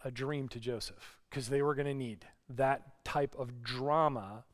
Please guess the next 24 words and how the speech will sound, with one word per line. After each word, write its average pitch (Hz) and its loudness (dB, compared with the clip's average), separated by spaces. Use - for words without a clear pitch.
that 113 -8
they 127 -2
could 131 -6
remember 147 2
when 120 -6
things 123 -4
got 117 -4
difficult. 110 -6
And 107 -12
trust 123 0
me, 98 -14
they 101 -8
got 98 -4
difficult. - -16
So - -8
the 123 -4
bigger 190 6
the 143 -2
encounter, 127 -2
the 127 -4
more 143 4
dramatic 151 6
the 151 -2
encounter, 117 -6